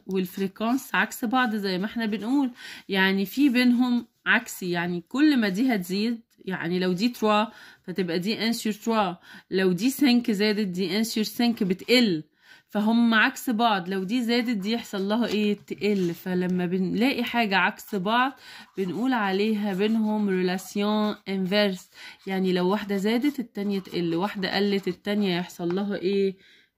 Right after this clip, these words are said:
تزيد. بينهم ريلاسيون انفيرس. طب بنرسمها ازاي؟ احنا قلنا ان الفيزيك بتحب الجرافيك. الريلاسيون انفيرس بتترسم كده ما بين الفريكونس والبريود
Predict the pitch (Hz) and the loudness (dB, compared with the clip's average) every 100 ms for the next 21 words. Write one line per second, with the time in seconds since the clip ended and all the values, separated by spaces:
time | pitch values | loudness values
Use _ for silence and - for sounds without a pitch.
0 | - 190 190 196 147 143 165 220 226 214 | -10 -6 -2 0 -2 -2 2 4 4 2
1 | 175 180 185 196 202 208 240 254 208 202 | 0 0 0 -2 -4 -2 -2 -4 -4 -4
2 | 180 160 - 214 196 190 202 - 247 262 | -4 -6 -8 -10 -8 -6 -6 -4 0 0
3 | 226 185 220 220 - 196 196 185 208 202 | 0 0 0 0 -2 -6 -6 -4 -2 0
4 | 185 180 190 196 202 190 - 208 190 170 | 0 -2 -4 -6 -4 -6 -4 -4 -2 -2
5 | 175 180 220 220 _ - - - - - | -2 -2 -4 -6 _ -20 -20 -20 -12 -2
6 | 196 196 202 202 240 - 190 180 214 214 | 0 2 0 0 -2 0 -2 -2 -2 -4
7 | 185 - 170 180 214 220 262 240 - 180 | -8 -8 -8 -2 -2 0 0 0 -2 -4
8 | 143 139 - - _ 180 170 175 170 160 | -4 -8 -16 -20 _ -2 2 4 4 0
9 | - 170 170 208 247 294 - 330 330 - | -4 -6 -6 -2 0 0 0 -2 -2 -6
10 | 185 190 190 190 - 185 165 180 190 180 | -2 0 0 -2 -4 -4 -2 0 0 0
11 | 170 190 | -2 -6